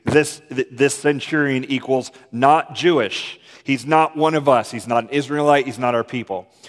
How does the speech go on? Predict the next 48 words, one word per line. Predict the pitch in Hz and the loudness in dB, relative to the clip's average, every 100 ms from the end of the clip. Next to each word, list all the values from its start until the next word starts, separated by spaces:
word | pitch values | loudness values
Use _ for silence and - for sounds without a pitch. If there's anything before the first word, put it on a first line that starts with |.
| - _ | -20 _
The | - 131 | -4 2
Romans | 147 170 185 190 185 - | 4 4 4 2 0 -6
conquer | - 151 156 156 160 | -4 0 2 0 -2
Israel | 147 143 110 117 113 175 - _ _ 123 | 0 -2 -2 -2 0 0 -4 _ _ 0
like | 123 | 0
they | 127 | 0
conquered | 117 123 127 123 117 | -2 -2 -2 -4 -6
a | |
whole | 107 123 | -4 -4
bunch | 120 120 - | -4 -6 -6
of | 110 | -8
the | 107 | -8
ancient | 104 101 98 | -8 -10 -14
world. | 95 92 127 - _ _ _ _ | -10 -6 -6 -10 _ _ _ _
And | 127 131 | -4 0
then | 147 151 | 2 2
they | 143 151 | 4 2
set | - 151 | 2 2
up | 170 185 | 2 2
an | 160 | -2
army | 120 120 127 131 | 0 0 -2 -6
to | 143 | -8
rule | 123 120 120 | -4 -2 -2
over | 120 127 | -2 -4
the | 127 | -6
people. | 160 170 104 98 | -6 -6 -8 -8
And | 107 | -8
they | |
set | 117 135 127 | -4 -4 -2
up | |
governors | 113 107 110 110 110 | 0 0 0 -4 -4
and | 117 104 | -10 -10
prefects | 117 - 110 - | -10 -4 -4 -4
and | 107 | -6
all | 107 | -6
these | 107 107 | -6 -8
people. | - 104 101 101 - - - _ | -12 -10 -8 -8 -14 -20 -20 _
And | 135 135 131 - _ _ - | -2 -2 -4 -12 _ _ -6
the | 127 | -4
conquering | - - 170 160 160 151 | -2 0 0 0 -2 -2
army, | 135 123 123 143 165 - | -2 0 0 -4 -6 -10
people | - 131 131 | -10 -6 -2
like | 131 120 | -2 -2
centurions, | - 123 - 151 127 123 127 | -6 -8 -6 -4 -2 -4 -6
are | 120 | -6
leaders | 120 113 127 127 127 - | -6 -4 -4 -4 -6 -6
over | 120 123 | -4 -4
soldiers. | - 131 110 107 143 - | -6 -6 -6 -6 -8 -8